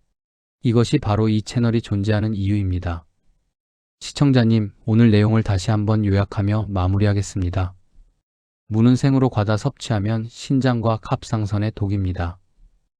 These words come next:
갑상선이나 신장이 약하다면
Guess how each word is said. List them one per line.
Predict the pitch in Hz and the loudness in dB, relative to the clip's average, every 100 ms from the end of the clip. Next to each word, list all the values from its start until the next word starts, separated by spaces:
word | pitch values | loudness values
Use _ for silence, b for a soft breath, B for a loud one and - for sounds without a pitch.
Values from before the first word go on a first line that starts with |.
| _ _ _ - | _ _ _ -6
갑상선이나 | - - 139 131 131 120 113 113 | -4 -2 0 0 0 0 0 -2
신장이 | - 139 131 127 | -4 -2 0 0
약하다면 | 104 92 104 101 107 113 | -2 -4 -4 -2 -4 -6